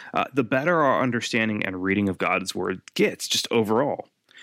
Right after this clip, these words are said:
So we see in Exodus, our Old Testament reading, it says, "Israel encamped before the mountain," and that is Mount Sinai,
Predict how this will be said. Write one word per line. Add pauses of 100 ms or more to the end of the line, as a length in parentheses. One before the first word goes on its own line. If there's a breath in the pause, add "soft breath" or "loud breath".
(120)
So
we
see
in
Exodus,
our
Old
Testament
reading,
it
says, (240 loud breath)
"Israel
encamped
before
the
mountain,"
and
that
is
Mount
Sinai,